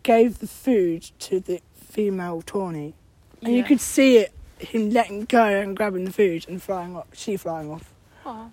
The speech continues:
Speaker 1: It was
Speaker 2: cute.
Speaker 1: so cute. My God, they were loud. So
Speaker 2: <laughs> Yeah.
Speaker 1: Woody was sitting in the aviary and I was watching the camera. And he started making his hoo-hoo, 'cause he sounds like a tawny owl, but really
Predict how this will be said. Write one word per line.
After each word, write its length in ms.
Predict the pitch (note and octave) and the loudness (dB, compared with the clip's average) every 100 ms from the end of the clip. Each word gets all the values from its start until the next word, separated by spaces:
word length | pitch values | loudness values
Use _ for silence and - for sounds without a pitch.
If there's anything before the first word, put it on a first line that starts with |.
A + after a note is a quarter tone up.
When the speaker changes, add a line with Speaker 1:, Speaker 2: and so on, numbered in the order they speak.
| - | -8
Speaker 1:
It 120 | G#3 | -2
was 100 | A3+ | -2
Speaker 2:
cute. 100 | A#3 | -2
Speaker 1:
so 500 | - - - B3 A#3+ | -4 -4 -2 -2 -2
cute. 420 | A3+ - B3+ G#3 - _ _ | -4 0 2 2 -6 _ _
My 120 | F3+ D#3 | -12 -4
God, 200 | - F3+ | -2 -2
they 140 | D3 C#3 | -6 -8
were 100 | C#3 | -10
loud. 280 | C3 C#3 - - - - | -12 -16 -20 -20 -20 -8
So 260 | - G#3+ | 2 4
Speaker 2:
<laughs> 0 | |
Yeah. 140 | G#3 A#3 | 6 4
Speaker 1:
Woody 240 | C4 C4 | 6 4
was 240 | A3 G3+ - | 2 -4 4
sitting 240 | A#3 F#3 | 4 4
in 40 | |
the 100 | G3+ G3+ | -2 0
aviary 340 | G3 F#3 C#3+ | 0 -2 -8
and 80 | D3+ | -8
I 60 | |
was 100 | E3 | -6
watching 320 | G3 E3+ - F3 | -6 -6 -8 -14
the 60 | |
camera. 500 | - A#3 A3 C#3 C3 - _ - - _ _ _ _ - | -8 -8 -8 -10 -16 -20 _ -20 -20 _ _ _ _ -4
And 340 | G#3 G#3 G3+ F#3+ | 2 4 2 2
he 120 | B3+ | 0
started 280 | - C4 A3+ | 4 4 4
making 260 | A3 G#3 G3+ | 0 -2 -4
his 220 | F#3+ - - | -6 -8 -4
hoo-hoo, 380 | C4+ A3 C4 - | -2 0 -2 -4
'cause 160 | - A3 | -8 0
he 120 | C#4+ | 2
sounds 260 | C#4+ A#3 G3 | 2 0 -2
like 120 | D#3+ | -6
a 20 | - | -2
tawny 260 | G#3+ E3+ | -2 -2
owl, 60 | C3+ | -10
but 120 | C#3 D3+ | -12 -14
really 680 | E3+ F3 F3 F#3+ G3 A3 | -8 -4 0 2 2 2